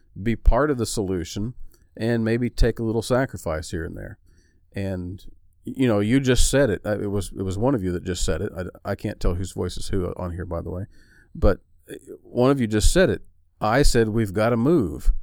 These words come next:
Well, that means selling your house or moving,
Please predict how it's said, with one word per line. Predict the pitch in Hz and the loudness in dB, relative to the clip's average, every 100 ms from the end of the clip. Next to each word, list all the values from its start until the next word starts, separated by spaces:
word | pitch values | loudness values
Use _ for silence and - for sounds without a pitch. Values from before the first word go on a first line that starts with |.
| - _ _ | -8 _ _
Well, | 110 | 2
that | 139 | 4
means | 151 117 | 4 0
selling | - - 113 120 | -2 0 0 0
your | 113 | -2
house | 101 95 95 131 - - _ _ _ | -2 -2 -2 -4 -6 -14 _ _ _
or | 101 98 92 _ _ - | -4 -4 -6 _ _ -10
moving, | 104 120 127 92 107 | -2 0 2 0 -2